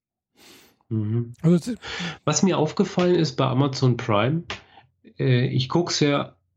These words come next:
Speaker 1: über meinen Fernseher.
Speaker 2: Mhm,
Speaker 1: Der
Speaker 2: ja.
Speaker 1: hat ein Programm drauf für Amazon Prime.
Speaker 2: Mhm.
Speaker 1: Und nachdem jetzt, äh, American Gods immer gefeatured war, weil ganz frisch, weil ich hab
Speaker 2: Mhm.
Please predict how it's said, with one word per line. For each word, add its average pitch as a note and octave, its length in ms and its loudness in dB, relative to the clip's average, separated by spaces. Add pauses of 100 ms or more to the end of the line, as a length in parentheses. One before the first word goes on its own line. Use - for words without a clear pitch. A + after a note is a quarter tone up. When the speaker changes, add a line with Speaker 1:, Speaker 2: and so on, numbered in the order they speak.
(120)
Speaker 1:
über D3+ 220 4
meinen B2+ 260 6
Fernseher. A2+ 640 0
Speaker 2:
Mhm, D3+ 220 0
Speaker 1:
Der A#2+ 100 -2
Speaker 2:
ja. A#2 80 2
Speaker 1:
hat C3 160 0
ein A#2 100 0
Programm A#2+ 420 0
drauf C3+ 360 2
für B2+ 120 0
Amazon A#2 420 -4
Prime. A2+ 400 0
Speaker 2:
Mhm. D#3 280 -4 (680)
Speaker 1:
Und A#2 580 -4
nachdem C3 380 2
jetzt, C3+ 180 2
äh, - 40 -4
American C3+ 1040 2
Gods C3 360 2
immer C#3 200 2
gefeatured C3 600 0
war, B2 200 0
weil B2 120 2
ganz C3 240 0
frisch, - 380 0
weil A#2+ 120 -2
ich A#2 100 -6
hab D3+ 100 -2
Speaker 2:
Mhm. C#3+ 180 -6